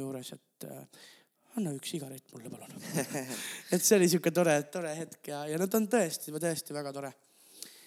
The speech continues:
Ja, ja noh, kõik ülejäänud artistid muidugi selles laulus ka.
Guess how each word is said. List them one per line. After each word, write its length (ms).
Ja, 200
ja 80
noh, 140
kõik 240
ülejäänud 400
artistid 480
muidugi 240
selles 240
laulus 320
ka. 140